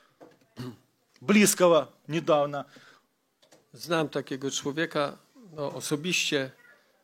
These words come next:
Speaker 1: Włożył się w kryptowalutę.
Speaker 2: Który,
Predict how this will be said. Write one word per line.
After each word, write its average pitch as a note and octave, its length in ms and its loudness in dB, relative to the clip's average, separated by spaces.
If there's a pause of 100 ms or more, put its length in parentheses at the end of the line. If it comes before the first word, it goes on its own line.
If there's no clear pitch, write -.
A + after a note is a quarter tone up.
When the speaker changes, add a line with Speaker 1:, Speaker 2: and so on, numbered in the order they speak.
(260)
Speaker 1:
Włożył G3+ 440 2
się F#3+ 220 4 (1300)
w - 80 -14
kryptowalutę. G3 840 2 (680)
Speaker 2:
Który, D3 680 0